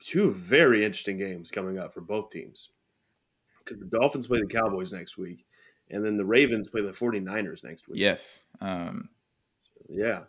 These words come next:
Speaker 1: that's two,
Speaker 2: Mm-hmm.
Speaker 1: two very interesting games.
Speaker 2: On Monday night, yeah. Christmas night. It's a
Speaker 1: Mm-hmm.
Speaker 2: great Christmas present to have.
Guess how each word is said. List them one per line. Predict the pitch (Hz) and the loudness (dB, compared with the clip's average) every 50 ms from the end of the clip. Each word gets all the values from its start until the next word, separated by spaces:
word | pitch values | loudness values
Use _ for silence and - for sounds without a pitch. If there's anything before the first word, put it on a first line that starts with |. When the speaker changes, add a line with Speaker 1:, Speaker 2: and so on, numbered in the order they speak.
| _ - | _ -12
Speaker 1:
that's | - 127 - | -12 -10 -10
two, | - - - 143 139 131 123 | -8 -2 0 2 4 4 4
Speaker 2:
Mm-hmm. | - - 95 - - _ _ _ | 2 2 0 -4 -8 _ _ _
Speaker 1:
two | - - 98 98 | -10 -8 -8 -8
very | 95 90 98 113 120 110 101 98 95 | -6 0 2 4 4 4 2 0 -2
interesting | 92 92 - - 92 92 | -8 -10 -10 -10 -10 -10
games. | 90 92 87 82 80 80 - _ _ _ _ _ _ _ _ _ _ _ _ _ _ _ _ _ - | -10 -10 -12 -12 -14 -16 -18 _ _ _ _ _ _ _ _ _ _ _ _ _ _ _ _ _ -8
Speaker 2:
On | - 87 95 | -6 -4 -2
Monday | 98 101 104 101 104 | -2 0 0 0 -2
night, | 117 117 98 - _ - | -2 -4 -6 -8 _ -8
yeah. | 87 98 104 92 - _ _ _ _ _ _ _ _ _ _ _ _ _ _ _ _ _ _ _ _ _ _ _ _ _ _ _ _ _ _ _ _ _ - _ _ _ _ - | -6 -4 -4 -4 -6 _ _ _ _ _ _ _ _ _ _ _ _ _ _ _ _ _ _ _ _ _ _ _ _ _ _ _ _ _ _ _ _ _ -20 _ _ _ _ -10
Christmas | - 120 120 - 127 - - | -8 -8 -6 -6 -6 -6 -4
night. | 123 135 123 - - _ _ _ _ _ _ _ _ _ _ _ _ _ _ _ _ - | -2 -2 -4 -4 -6 _ _ _ _ _ _ _ _ _ _ _ _ _ _ _ _ -10
It's | - 190 - | -6 -2 -2
a | 220 | -2
Speaker 1:
Mm-hmm. | 170 117 | -2 -2
Speaker 2:
great | - 110 120 131 135 - | 0 2 2 2 0 -2
Christmas | - - 107 107 - - 127 - | -6 -6 -6 -4 -4 -4 -4 -2
present | - 131 127 131 135 123 | 0 0 0 0 -2 -2
to | - 131 | -2 0
have. | 147 143 143 147 143 - | 0 2 0 0 -2 -6